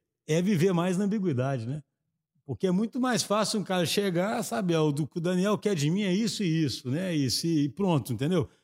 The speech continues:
Se tá dando certo ou errado o resultado, ele não pode cobrar de mim, eu tô fazendo o que ele tá pedindo, né?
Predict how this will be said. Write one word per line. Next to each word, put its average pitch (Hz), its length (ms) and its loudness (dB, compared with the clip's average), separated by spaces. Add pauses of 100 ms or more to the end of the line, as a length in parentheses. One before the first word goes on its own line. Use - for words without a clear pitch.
(100)
Se - 180 -6
tá 175 160 -2
dando 160 220 2
certo 151 400 0
ou 147 40 2
errado 127 280 2
o - 20 2
resultado, 165 640 -2
ele 220 80 -4
não 214 80 -4
pode 180 240 -4
cobrar 196 280 -4
de 202 120 -4
mim, 160 80 0
eu 123 60 -2
tô 113 120 -6
fazendo 127 300 -4
o 127 40 -10
que - 80 -12
ele 156 60 -10
tá 165 80 -12
pedindo, 127 460 -2
né? 139 160 0